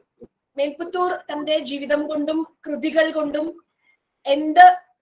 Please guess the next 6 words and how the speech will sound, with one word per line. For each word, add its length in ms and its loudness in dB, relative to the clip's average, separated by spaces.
ആശയമാണ്, 840 -2
ഏതൊക്കെ 680 -2
ദർശനങ്ങളുടെ, 1040 -8
ഏതൊക്കെ 320 -8
ചിന്തകളുടെ 800 -8
വിപുലീകരണമാണ് 1120 -8